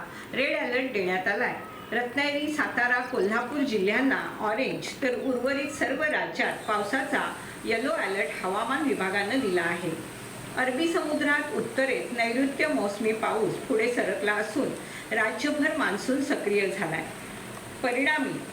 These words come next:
वादळी पावसासह विजांचा कडकडाट, हलक्या ते मध्यम सरींचा पाऊस येत्या पाच दिवसात राज्यभर राहणार आहे.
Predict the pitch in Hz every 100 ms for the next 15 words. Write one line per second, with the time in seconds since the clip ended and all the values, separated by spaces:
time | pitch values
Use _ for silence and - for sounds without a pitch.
0 | - 220 220 262 - - 190 185 196 -
1 | 240 247 269 226 190 202 208 208 226 208
2 | - 226 262 262 - - 208 202 269 277
3 | 262 208 185 247 277 285 - 208 208 208
4 | - 190 226 262 - 214 220 214 214 226
5 | 277 - 202 196 - 220 - - 202 180
6 | 247 254 202 254 269 185 175 170 165 190